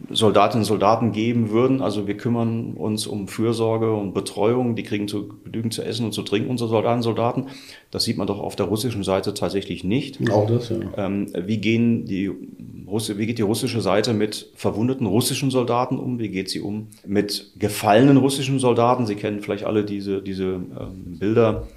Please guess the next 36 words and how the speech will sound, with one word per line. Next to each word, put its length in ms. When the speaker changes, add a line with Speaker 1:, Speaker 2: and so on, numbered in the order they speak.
Speaker 1:
ähm, 520
von, 320
ja, 120
mobilen 400
Krematorien. 760
Und 120
das 120
sind 80
ja 80
alles 260
Dinge, 360
wo 100
ich 80
sage, 220
okay, 320
wir 340
verteidigen 480
die 120
Werte, 520
ähm, 340
für 540
die 160
wir 120
selber 260
stehen, 320
die 100
wir 60
selber 260
erfahren. 460
Und 260
das 200
erfahren 360
die 80
russischen 380
Soldaten 420
nicht. 300